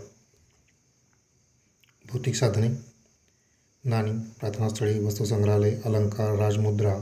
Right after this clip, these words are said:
आधुनिक स्थापत्य, दैनंदिन वापरातील वस्तू आणि पेहराव या सर्वांचा समावेश हा भौतिक साधनांमध्ये होत असतो. लक्षात ठेवताना फार सोपं आहे. भौतिक साधनं, प्रार्थनास्थळे,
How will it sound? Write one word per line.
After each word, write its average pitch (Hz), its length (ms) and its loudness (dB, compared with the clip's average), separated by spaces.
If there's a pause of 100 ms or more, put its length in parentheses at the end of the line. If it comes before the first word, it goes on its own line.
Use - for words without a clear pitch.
(560)
आधुनिक 107 360 -4
स्थापत्य, 104 720 -2 (300)
दैनंदिन 104 360 2
वापरातील 104 380 0
वस्तू 107 360 -4
आणि 104 120 2
पेहराव 110 400 0 (1500)
या 107 480 -4
सर्वांचा 107 560 -2
समावेश 107 420 0
हा 101 200 0
भौतिक 104 320 -2
साधनांमध्ये 104 460 0
होत 101 200 -2
असतो. 120 260 -6 (1600)
लक्षात 117 220 -4
ठेवताना 104 320 0
फार 101 140 -2
सोपं 107 280 -4
आहे. 101 160 -2 (180)
भौतिक 110 260 -4
साधनं, 107 320 -2
प्रार्थनास्थळे, 107 600 -2